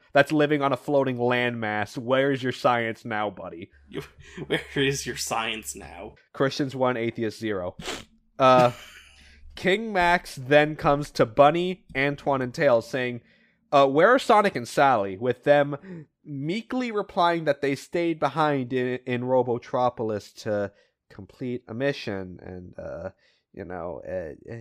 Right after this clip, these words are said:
Speaker 1: yeah, with Max then saying, "Another mission without my approval, huh?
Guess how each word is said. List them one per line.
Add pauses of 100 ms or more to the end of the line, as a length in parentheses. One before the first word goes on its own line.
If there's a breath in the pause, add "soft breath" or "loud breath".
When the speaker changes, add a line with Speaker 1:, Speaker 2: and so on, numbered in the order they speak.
Speaker 1:
yeah,
with
Max
then
saying, (360 soft breath)
"Another
mission
without
my
approval,
huh?